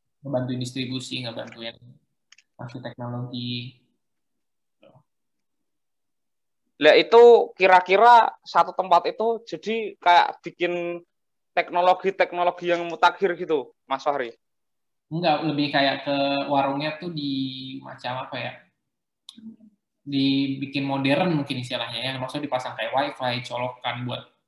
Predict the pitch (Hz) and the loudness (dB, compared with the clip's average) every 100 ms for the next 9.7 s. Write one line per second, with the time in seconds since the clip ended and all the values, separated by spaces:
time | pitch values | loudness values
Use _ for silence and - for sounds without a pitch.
0 | _ _ _ _ 135 123 123 123 - _ | _ _ _ _ -10 -10 -10 -14 -18 _
1 | 139 - _ _ _ _ 135 - 139 135 | -20 -20 _ _ _ _ -12 -8 -4 -4
2 | 143 - 131 131 127 127 127 131 135 127 | -4 -6 -6 -6 -6 -6 -6 -6 -6 -2
3 | 117 123 131 131 143 139 _ _ _ _ | -2 -4 -8 -10 -10 -12 _ _ _ _
4 | _ 320 _ _ _ _ _ - 131 127 | _ -20 _ _ _ _ _ -12 -12 -12
5 | 123 _ - 131 131 127 123 127 131 127 | -16 _ -4 -4 -2 -4 -4 -8 -8 -12
6 | - 127 _ _ _ _ _ _ _ _ | -14 -16 _ _ _ _ _ _ _ _
7 | _ _ _ _ _ _ _ _ _ _ | _ _ _ _ _ _ _ _ _ _
8 | _ _ _ _ _ _ _ _ _ _ | _ _ _ _ _ _ _ _ _ _
9 | 139 131 123 123 - 127 120 | -8 -6 -6 -8 -12 -12 -8